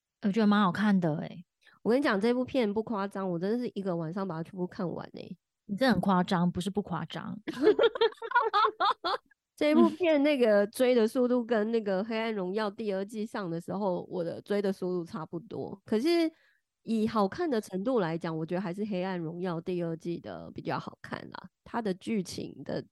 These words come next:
Speaker 2: 那个铺陈什么的，还是略胜一筹。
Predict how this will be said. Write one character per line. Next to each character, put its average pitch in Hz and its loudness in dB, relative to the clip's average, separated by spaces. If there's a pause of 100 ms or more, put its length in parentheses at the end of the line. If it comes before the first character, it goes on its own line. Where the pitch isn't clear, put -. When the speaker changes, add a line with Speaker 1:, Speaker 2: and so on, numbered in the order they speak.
(160)
Speaker 2:
那 202 -2
个 110 -6
铺 175 0
陈 143 -6
什 - -6
么 - -8
的， - -8 (240)
还 202 0
是 269 0
略 247 4
胜 220 2
一 196 2
筹。 - -10